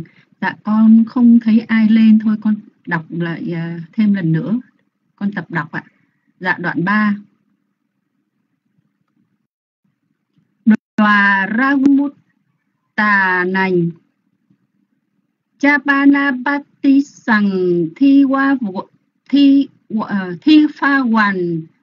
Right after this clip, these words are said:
ga chu ti sằng khà tà nằng. Cháp bi thằng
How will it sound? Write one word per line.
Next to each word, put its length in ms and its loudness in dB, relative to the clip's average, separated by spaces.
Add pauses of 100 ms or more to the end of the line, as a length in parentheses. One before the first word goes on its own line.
ga 280 -2
chu 200 0 (100)
ti 220 4
sằng 600 -2
khà 500 0
tà 600 -2
nằng. 380 0 (1000)
Cháp 260 0 (300)
bi 280 4
thằng 360 0